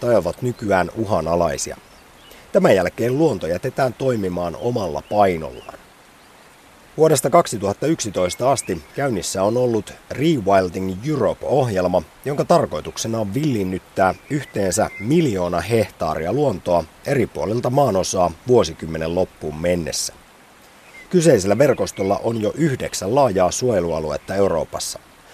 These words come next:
tuoreempana pala Lappia Ruotsin ja Norjan puolelta. Rewildingin suuriin ja harvinaisiin eläimiin kuuluvat muun muassa villihevoset, alkunaudat, sekä esimerkiksi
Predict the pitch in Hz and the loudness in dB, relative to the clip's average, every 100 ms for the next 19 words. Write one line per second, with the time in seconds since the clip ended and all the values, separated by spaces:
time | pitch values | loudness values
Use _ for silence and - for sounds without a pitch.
0 | - 123 127 123 113 104 117 113 98 - | -12 4 4 6 2 -2 0 0 0 -2
1 | 170 120 87 131 - - 101 98 82 - | 0 2 0 -2 -6 -8 -2 -2 -2 -6
2 | 117 101 - 82 82 92 92 82 76 73 | 0 0 -2 -10 -8 -4 -4 -4 -8 -6
3 | 98 90 71 62 - - - - - - | -2 -2 -2 -10 -18 -20 -20 -20 -20 -20
4 | - - - - - - - 139 175 139 | -20 -20 -20 -20 -20 -20 -4 6 6 8
5 | 160 120 110 107 101 - - 170 101 85 | 4 4 0 0 -2 -4 -2 0 0 -2
6 | 95 131 143 95 82 78 98 135 156 90 | -2 -2 -2 -2 -2 -2 -2 0 2 0
7 | 80 76 71 - 127 98 71 71 - 120 | -2 -8 -10 -4 -2 0 -4 -8 -6 -4
8 | 120 87 85 - 87 - 87 117 147 123 | -2 -2 -4 -4 -6 -8 -6 0 2 2
9 | 110 104 104 104 - - - 123 107 - | 2 0 -2 -2 -8 -10 2 4 4 -2
10 | 90 262 233 202 - - - - - 135 | 0 2 4 4 0 -8 -20 -14 -6 2
11 | 92 101 120 117 104 107 - - 113 | 2 4 2 0 0 -4 -4 0 0